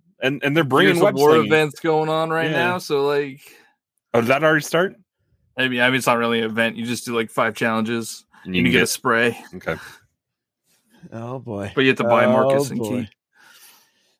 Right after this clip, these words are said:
Speaker 3: And, but, I mean, here we are talking about, like, oh, isn't it, like, what if Nintendo is gearing up for the craziest year yet with some, like, massive free-to-play title that's actually, like,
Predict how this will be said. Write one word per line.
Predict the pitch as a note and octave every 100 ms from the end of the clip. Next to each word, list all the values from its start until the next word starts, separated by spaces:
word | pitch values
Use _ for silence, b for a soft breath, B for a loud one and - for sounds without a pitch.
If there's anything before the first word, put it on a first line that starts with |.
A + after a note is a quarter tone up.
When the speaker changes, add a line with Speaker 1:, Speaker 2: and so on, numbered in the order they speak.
| -
Speaker 3:
And, | A3+ - _
but, | D#3+ C5+ _
I | A3
mean, | A#3+ A3 E3 _
here | D#3+ A#3 C#4
we | B3+ C#4+
are | G3+
talking | F3+ G3 F#3+ F#3
about, | E3 D#3
like, | C#3+ A#2+ - E3+
oh, | F#3 E3+
isn't | C#3 D3+
it, | D3+ _ _ _ _
like, | F#3 - -
what | C3 C4+
if | G#4
Nintendo | F4 D4 - D3 G#3+ C4
is | E3 A#2
gearing | B2 F#3+ G3+ C3+
up | C#3 - -
for | C#3+
the | C#3
craziest | - - D#3 F3+ A3+ B3 B3+ -
year | C#3+ E3+ F3
yet | C3 A2 C3+ D#3+ -
with | E3 E3
some, | - - G3 A#3
like, | F3 C#3 - _ _ _ _ B2
massive | D3 E3+ G3+ G#3 A#3+ D#3+
free-to-play | F3+ G3 G3 - E3
title | C3+ D3 C#3+ C#3
that's | B2 - -
actually, | D3+ - F#3 F3 D3 B2+ - _ _ _ G#2+ _ -
like, | D3+ -